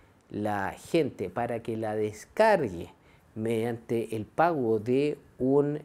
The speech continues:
em, mediante el pago de un precio, de un valor, usted tiene que, eh, pagar iva,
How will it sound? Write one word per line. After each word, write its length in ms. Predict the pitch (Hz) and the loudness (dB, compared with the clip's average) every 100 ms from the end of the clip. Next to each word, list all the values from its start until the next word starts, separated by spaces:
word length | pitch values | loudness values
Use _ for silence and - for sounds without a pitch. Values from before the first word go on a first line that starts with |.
| - | -4
em, 720 | 113 107 107 101 101 98 104 - | 0 0 0 -2 -6 -8 -8 -6
mediante 600 | 117 113 120 123 127 123 | -2 0 -2 -2 -4 -4
el 80 | 110 | -8
pago 600 | _ 151 156 156 151 131 | _ 2 2 2 2 2
de 220 | 127 135 | 2 0
un 240 | - 156 | 0 -2
precio, 500 | 160 135 101 - 127 | 2 0 0 -2 -4
de 100 | 131 | 0
un 140 | 143 160 | -2 0
valor, 360 | 185 139 127 - - - - - - - _ _ _ | 2 4 2 -2 -20 -20 -20 -20 -20 -20 _ _ _
usted 440 | 175 190 170 143 170 - - - - | -2 4 4 4 0 -14 -20 -20 -20
tiene 440 | - 196 208 202 202 | -6 -2 0 -2 -4
que, 280 | 196 190 214 - - - - - | -2 -2 -2 -12 -20 -20 -20 -12
eh, 400 | - 151 147 151 151 | 0 2 2 0 0
pagar 280 | 190 254 | 0 2
iva, 200 | - 82 | -2 -4